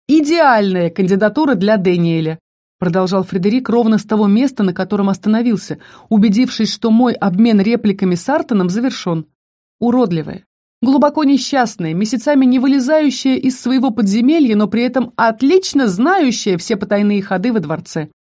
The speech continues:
Дэниэль, всё-таки надо отдать ему должное, отличный знаток женской психологии.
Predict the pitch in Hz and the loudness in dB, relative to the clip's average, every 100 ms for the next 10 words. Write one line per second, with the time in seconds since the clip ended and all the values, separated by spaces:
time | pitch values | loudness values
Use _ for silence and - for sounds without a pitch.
0 | _ 160 165 208 240 214 185 202 196 - | _ -6 -2 2 2 2 0 -4 -4 -4
1 | 185 175 170 165 175 - 165 156 175 202 | -4 -2 -2 0 -4 -4 -4 -2 -2 0
2 | 196 196 175 - - 170 202 240 - 254 | 0 -2 -4 -10 -8 -6 0 0 2 0
3 | 214 240 233 330 233 277 262 247 - 233 | 2 0 0 0 2 0 0 -4 -4 -4
4 | 247 247 208 147 147 | -2 0 -2 -4 -8